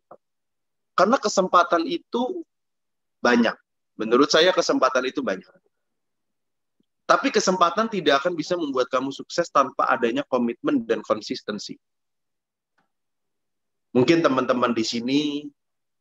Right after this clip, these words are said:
ya, Bapak dan Ibu, tentunya yang, yang saya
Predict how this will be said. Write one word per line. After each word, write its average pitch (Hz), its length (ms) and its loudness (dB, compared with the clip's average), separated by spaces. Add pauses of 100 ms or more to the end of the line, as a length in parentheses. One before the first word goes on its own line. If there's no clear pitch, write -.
(140)
ya, 113 320 -2
Bapak 214 400 2
dan 233 120 2
Ibu, 135 680 0
tentunya 117 480 0
yang, 113 120 2
yang 110 240 4
saya 110 440 4